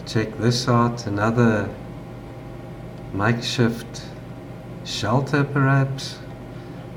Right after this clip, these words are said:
with a plate or slab across the top. Here we got a little square object, straight edges, right angle there.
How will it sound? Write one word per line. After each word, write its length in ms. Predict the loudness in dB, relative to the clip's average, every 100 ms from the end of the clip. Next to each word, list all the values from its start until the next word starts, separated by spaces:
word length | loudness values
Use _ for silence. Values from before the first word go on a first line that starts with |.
| -12 -12 -12 -8
with 120 | -8 -6
a 40 | -8 -2
plate 520 | 4 6 6 2 -8 -10 -14 -14 -14 -12 -12 -12 -12 -12 -10
or 100 | -6
slab 560 | -4 0 2 4 2
across 460 | -2 0 0 0 -4
the 220 | -4 -4 -4 4
top. 260 | 4 4 0 -8 -10 -12 -12 -12 -12 -12 -12 -12 -12 -12 -12 -12 -12 -8
Here 140 | -4
we 60 | -4
got 200 | 0 0
a 300 | 2 0 -2 -6 -12 -12 -12 -12 -12 -12
little 180 | -6 -4
square 600 | -4 -6 2 6 8 8
object, 720 | 6 2 4 6 6 4 -6 -10 -12 -14 -14 -14 -12 -12 -12 -12 -12 -12 -12 -12 -12 -12 -12 -12 -12 -12
straight 500 | -10 -6 0 2 2
edges, 500 | 0 0 0 0 -2
right 340 | 0 0 0 0
angle 400 | -2 -2 -2 -2
there. 460 | 0 2 2 0